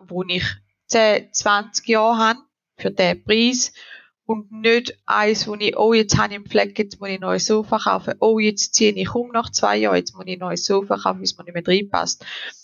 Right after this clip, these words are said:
Jetzt habe ich, äh, ein grosses Haus und habe mehr Platz, jetzt muss ich nochmal ein neues Sofa kaufen.» Es ist, wir leben in einer Wegwerfgesellschaft, das ist einfach so. Das Sofa ist,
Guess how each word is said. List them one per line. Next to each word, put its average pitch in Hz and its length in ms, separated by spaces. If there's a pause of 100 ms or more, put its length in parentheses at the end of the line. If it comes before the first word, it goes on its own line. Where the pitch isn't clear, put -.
(160)
Jetzt - 260
habe 214 200
ich, 208 240
äh, - 420 (640)
ein 208 100
grosses 226 540
Haus 277 300
und 214 260
habe 202 180
mehr 202 200
Platz, 214 320
jetzt 208 160
muss 208 140
ich 196 100
nochmal 196 240
ein 196 60
neues 208 300
Sofa 214 320
kaufen.» 175 440 (400)
Es 220 200
ist, - 280
wir 214 120
leben 226 260
in 233 120
einer 220 120
Wegwerfgesellschaft, 202 1000
das 208 120
ist 208 140
einfach 202 340
so. - 320 (800)
Das 226 480 (200)
Sofa 254 420
ist, - 420